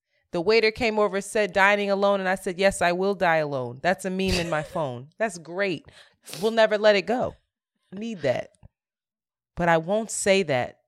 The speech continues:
Speaker 1: to the man that I'm pursuing
Speaker 2: Yeah.
Speaker 1: off jump.
Speaker 2: Yeah.
Speaker 1: That's not how I'm gonna
Speaker 2: Mm-hmm.
Speaker 1: present myself.
Speaker 2: Mm-hmm.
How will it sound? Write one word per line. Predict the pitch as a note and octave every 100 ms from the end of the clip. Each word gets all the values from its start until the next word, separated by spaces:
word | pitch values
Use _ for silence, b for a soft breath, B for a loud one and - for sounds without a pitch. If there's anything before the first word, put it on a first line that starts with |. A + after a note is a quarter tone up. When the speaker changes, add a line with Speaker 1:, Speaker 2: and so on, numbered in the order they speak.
| _
Speaker 1:
to | -
the | E3+ D#3
man | D3+ E3+ E3+ D3+ D3 C#3+ _ _ _ _ _ _
that | D#3+
I'm | D#3+ D#3+
pursuing | - F3+ - G3+ F3+ C3 A#2
Speaker 2:
Yeah. | G3+ F3+
Speaker 1:
off | E3 D3+
jump. | C#3 D3 A2 - G3+
Speaker 2:
Yeah. | F3 D#3 D#3+ - _ _ _ _
Speaker 1:
That's | - G3+ A3
not | G#3
how |
I'm | G3+
gonna | F#3+ G3
Speaker 2:
Mm-hmm. | G3
Speaker 1:
present | F#3+ F#3 E3
myself. | D#3+ C#3+ - C3 - F#3
Speaker 2:
Mm-hmm. | E3+ F3+ F3+ G3